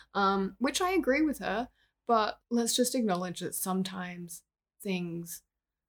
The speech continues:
are not great, but I'll be okay,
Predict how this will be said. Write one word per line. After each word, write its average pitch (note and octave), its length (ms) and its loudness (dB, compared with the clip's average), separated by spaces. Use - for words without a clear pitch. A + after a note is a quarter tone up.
are F3+ 440 -2
not C4+ 300 8
great, C#4 420 4
but E4+ 100 2
I'll F#4+ 120 8
be G#4+ 220 12
okay, A3 580 2